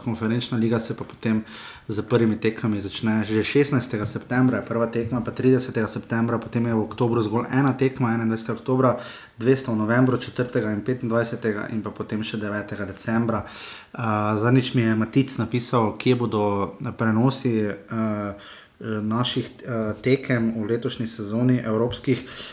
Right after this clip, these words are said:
Ehm, Žiga, ker se malo kar počasi že lovimo, ne, mislim, že v naši ligi moraš kar pogledati, eh, kam gre katera tekma, eh, samo da najdem. Evo, Liga prvakov, kot vemo, je na Pro Plusu, ne, še naprej in Sport Klub seveda, eh, mislim, da prvo pravico ima Pro Plus.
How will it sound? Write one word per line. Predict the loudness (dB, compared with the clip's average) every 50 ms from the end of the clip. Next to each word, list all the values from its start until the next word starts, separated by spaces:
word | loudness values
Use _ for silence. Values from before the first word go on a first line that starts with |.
| -16 -16 -10
Ehm, | -6 -4 -2 -2 -2 0 0 -2 -2 0
Žiga, | 0 0 0 0
ker | 0 -2 -4
se | -2 -2 -2 0
malo | 0 0 0 0
kar | 2 0 0
počasi | 0 0 -2 -2 -2 -2 0
že | 0 2
lovimo, | 2 2 2 2 2 2 2 0
ne, | 0 0
mislim, | -2 -2 -4 -4 -6
že | -4 -4
v | -2 -2
naši | -2 -2 -2 -4 -4
ligi | -4 -2 0 0
moraš | 0 0 -2 -2
kar | -2 -4 -4
pogledati, | -2 -2 -4 0 2 2 4 4 2 0 -2 -10 -12
eh, | -10 -6 -4 -4 -2 -2 -4 -4 -6 -10 -18 -20 -20 -20 -20 -20 -18 _
kam | -4 0 2 4 4 4 4 2 2
gre | 2 2 2 2
katera | 0 -2 -2 0 2 2 2
tekma, | 2 2 0 0 0 0 0 2 2 2 0 -2 -2 -4 -6 -6 -4 -2 -2 -2 -2 -4 -4
eh, | -6 -10 -14 -16 -16 -18 -20 -20
samo | -14 -8 -4 -2 -2
da | -2 -2
najdem. | -2 0 0 0 2 2 0 -2 0 0
Evo, | 0 2 2 4
Liga | 4 2 4 2 2
prvakov, | 0 0 0 0 2 0 2 0 -2 -2
kot | -4 -6 -4
vemo, | -2 0 2 2 2 2
je | 2
na | 0 -2 -2
Pro | 0 0 0 0
Plusu, | 0 0 0 0 0 -2 -4 -4
ne, | -2 -2 -2 -4 -4 -6
še | -10 -10 -8 -6 -6
naprej | -6 -4 -2 2 4 4 4 4 4
in | 2 -2 -6
Sport | -6 -6 -4 -2 -2 -2 2
Klub | 2 2 2 2
seveda, | 0 -4 -2 0 0 0 0 -2 -4 -8 -16 -18 -20 -20 _ -10
eh, | -8 -6
mislim, | -4 -4 -4 -4 -4 -4
da | -4
prvo | -2 0 0 0 0
pravico | 0 0 0 0 0 0 -2 -6
ima | -4 -4 -4 -4
Pro | -6 -6 -6 -4
Plus. | 2 4 4 4 4